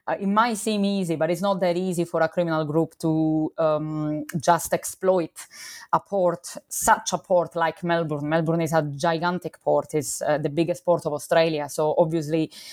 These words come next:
the ways in which this happens are not, um, that intuitive. So that's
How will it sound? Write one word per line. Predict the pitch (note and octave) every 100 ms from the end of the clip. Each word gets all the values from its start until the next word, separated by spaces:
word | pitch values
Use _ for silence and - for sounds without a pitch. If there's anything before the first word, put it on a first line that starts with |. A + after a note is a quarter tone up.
| - - -
the | E3+
ways | D#3+ F#3 F#3+ F3+ D#3
in | D#3+
which | D#3+ -
this | E3+ D3+
happens | E3+ E3 - C#3+ C#3+ -
are | D#3
not, | D3 D#3 D#3 - - -
um, | D#3 C#3+ D3 D3+ D3 D3 C#3
that | D3+ E3
intuitive. | D#3 E3 F#3 G#3 C4 D4+ D4+ - - - -
So | E3+
that's | D#3+ E3+ -